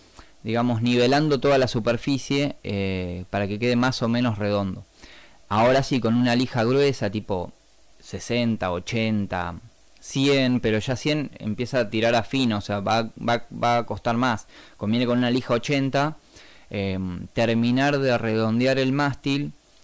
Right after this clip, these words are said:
Eh, ven que sale mucha madera, es porque está, digamos, está llegando a, a estar de nuevo, em, la superficie plana después de, de, de ser comida por, por la escofina. Eh,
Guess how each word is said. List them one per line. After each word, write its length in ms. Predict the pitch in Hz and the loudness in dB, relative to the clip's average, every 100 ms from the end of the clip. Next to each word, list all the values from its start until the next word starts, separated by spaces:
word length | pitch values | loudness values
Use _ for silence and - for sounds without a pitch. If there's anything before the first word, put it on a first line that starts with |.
| - | -16
Eh, 320 | - 101 95 95 | -8 -4 -4 0
ven 180 | 123 123 | 0 0
que 140 | 117 | 0
sale 240 | 127 123 | 0 2
mucha 440 | 117 131 123 113 104 | 2 0 0 0 0
madera, 360 | 104 107 117 120 | 0 0 0 -2
es 140 | 98 | -4
porque 300 | 98 92 90 | -8 -10 -10
está, 360 | - 107 107 - | -6 -2 -2 -4
digamos, 500 | 104 104 98 - - - | -4 -4 -4 -8 -16 -18
está 560 | 92 101 101 95 92 90 | -10 -4 -2 -2 -4 -6
llegando 640 | - 107 117 123 117 107 | -4 0 2 2 2 2
a, 320 | 98 95 - | 0 -4 -6
a 180 | - 87 | -10 -10
estar 320 | - 107 104 | -6 -4 -2
de 120 | 98 98 | -2 -2
nuevo, 560 | 110 113 110 98 98 - - - - - | -2 0 0 -2 -4 -12 -20 -20 -20 -14
em, 560 | 95 90 90 87 85 - - 98 - | -10 -8 -6 -8 -8 -12 -16 -20 -12
la 140 | 104 | -10
superficie 760 | - 101 - 98 - 120 - 104 | -8 -8 -6 -6 -4 -6 -4 -4
plana 600 | - 123 107 107 120 127 - | 0 0 0 -2 -4 -8 -14
después 320 | 104 - 107 | -10 -6 -2
de, 260 | 104 95 95 | -2 -4 -6
de, 260 | 98 98 - - - - | -10 -12 -16 -20 -20 -18
de 180 | - 87 | -14 -12
ser 280 | - 113 107 | -8 -6 -2
comida 360 | 107 113 113 | 0 2 0
por, 360 | 95 98 95 - | 0 -2 -4 -8
por 180 | - 95 | -8 -8
la 60 | 92 | -6
escofina. 560 | 98 - 120 113 123 - - _ - - - - - | -6 -4 -2 -2 -4 -12 -20 _ -20 -20 -20 -18 -6
Eh, 720 | 110 110 104 98 95 90 | -2 0 0 -2 -4 -6